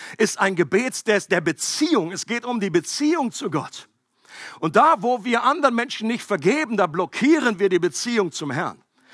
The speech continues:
die aber wiederhergestellt werden kann in dem Moment, wo wir vergeben. Darum geht es. Und die Sache mit der Vergebung, vielleicht ausgelöst durch diesen,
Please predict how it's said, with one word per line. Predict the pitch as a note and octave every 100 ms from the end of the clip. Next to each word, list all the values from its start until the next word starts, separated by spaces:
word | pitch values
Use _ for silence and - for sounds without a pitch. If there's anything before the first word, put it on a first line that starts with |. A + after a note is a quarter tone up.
| - -
die | G#3+
aber | B3 G#3 F#3+
wiederhergestellt | F#3 E3 E4 E4 - A3 G#3 F#3+
werden | F#3 F#3
kann | D3+ F#3
in | D#3
dem | E3 C#4
Moment, | A#3+ G3+ A3+ D3+
wo | F3
wir | F3+
vergeben. | - A#2+ E3 F3+ G#2+
Darum | C#3+ A#3+ G#3+ A#2+
geht | A2+ -
es. | - - _ _ _ _ _ _ _ _ _ _
Und | -
die | D#4
Sache | - C#4 C4
mit | B3 A#3
der | G3+
Vergebung, | - F#3+ F#3 C#4+ A#3+ D3
vielleicht | - D#3 C4 D4 -
ausgelöst | A#3+ - - A3+ A3+ - G3
durch | -
diesen, | D#4 C#4+ B3+